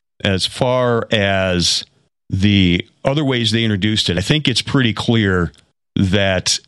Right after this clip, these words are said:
the voice that you were hearing in Steven's head when his body starts taking control of himself, that is Khonshu. That's actually the voice of actor F. Murray Abraham, who I think is a great choice to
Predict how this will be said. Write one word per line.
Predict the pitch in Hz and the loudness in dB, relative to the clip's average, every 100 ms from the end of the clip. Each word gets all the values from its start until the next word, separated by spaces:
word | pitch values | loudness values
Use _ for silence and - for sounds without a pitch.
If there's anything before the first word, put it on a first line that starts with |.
| - | -6
the | 90 95 90 90 - _ - | 0 2 2 0 -2 _ -4
voice | 87 98 123 120 | 0 2 2 0
that | - 104 - | 0 0 2
you | 107 | 2
were | 90 | 2
hearing | 85 123 120 107 90 82 78 _ _ _ _ | 2 2 4 4 2 2 -2 _ _ _ _
in | 117 107 101 | -2 0 0
Steven's | - 113 95 85 | 2 2 2 2
head | 92 113 95 76 | 2 2 2 0
when | 82 92 85 87 - | 2 2 2 0 0
his | - - 98 87 | -4 2 2 2
body | 82 104 101 | 0 0 -2
starts | 92 107 95 | -2 -2 0
taking | - 110 90 | 0 0 2
control | 85 85 127 | 0 0 0
of | 107 | 2
himself, | 90 - 85 76 | 2 2 -2 -2
that | 113 101 | -2 0
is | 104 95 - - - | 0 -2 -4 -8 -2
Khonshu. | 117 107 98 80 | 0 0 0 0
That's | 80 82 | 0 0
actually | 95 90 - 85 78 - _ - _ | 0 0 0 2 0 -6 _ -20 _
the | 98 | -2
voice | 87 98 104 98 - - | 2 2 2 2 0 -2
of | 90 87 80 | -2 0 0
actor | 95 87 95 | 0 0 2
F. | 90 87 | 2 2
Murray | 90 80 | 0 2
Abraham, | 98 92 85 80 76 78 _ _ _ - | 0 0 0 0 -4 -8 _ _ _ -4
who | 95 | 0
I | |
think | 98 | 2
is | 90 | 0
a | |
great | 85 98 95 _ _ _ - | 2 0 0 _ _ _ -6
choice | - 113 92 - | 0 2 2 0
to | - 87 82 | 0 2 2